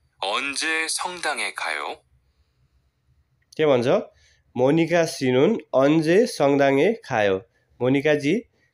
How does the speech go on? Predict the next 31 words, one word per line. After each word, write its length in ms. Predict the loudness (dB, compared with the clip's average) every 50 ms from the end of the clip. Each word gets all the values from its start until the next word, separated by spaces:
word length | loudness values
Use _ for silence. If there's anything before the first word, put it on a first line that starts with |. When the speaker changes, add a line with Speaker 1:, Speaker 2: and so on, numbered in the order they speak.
| _ _
Speaker 2:
कहिले 380 | 0 2 2 4 4 4 2 2
क्याथोलिक 580 | 2 2 0 0 0 0 -2 -2 -2 -2 -2 0
चर्चमा 440 | 0 0 0 0 -2 0 0 2 0 0 -2 -6 -12
जानुहुन्छ 540 | -4 -2 0 2 2 2 2 2 0 0 0
भनेको 440 | 0 0 2 0 0 0 -2 -4 -6
सोधेको 360 | -4 -2 -2 -2 0 -2 -2
छ। 200 | 0 0 -2 -2 -2 -8 _ _ _ _ _ _ _ _ -6
र 80 | -6 -4 0 2
कहिले 240 | 2 4 4 4
हो 140 | 4 2 0 0 -4 -12 _ _
भन्यो 200 | 0 2 2 4
भने 100 | 4 2
यसको 180 | 2 0 0 -4
उत्तर 260 | -6 -2 -2 -2 0
भयो 240 | 2 2 4 4 2 0 -2 -8 _ _ _ _ _ _ _ _ _
अप्सन 280 | -4 -4 -2 -2 0 0
नम्बर 300 | 2 4 4 2 2 0 -4 -4
एकमा 320 | -2 0 0 2 2 2 2
दिएको 420 | 2 2 0 0 0 0 0 0 0 -2 -2
इरियोल 360 | -2 0 0 2 0 2 2 2
मादा 300 | 2 2 2 2 0 0 -2 -2 -6 -12 _ _ -12
खायो। 320 | -6 -4 -2 0 0 0 -2 -6 _ _ _ _ _ _ _ _ _ _ -2
अरू 200 | 0 2 2 4
मिल्दैन। 380 | 4 4 4 4 2 2 2 2 2 0 -4 -10 _ _ _ _ _ -4
मिल्ने 220 | -2 0 2 2
भनेको 300 | 2 0 0 0 0 0
अप्सन 300 | 0 0 -2 -2 -4 -4
नम्बर 200 | -2 -2 0 0
एक, 220 | 0 0 -2 -2 -6 -12 _ _ _ _ _ _ _ _ _ _ _
आइतबार 600 | -4 -2 -2 0 0 2 2 4 4 2 2 0 -4
पछि 340 | -6 -6 -6 -4 0 0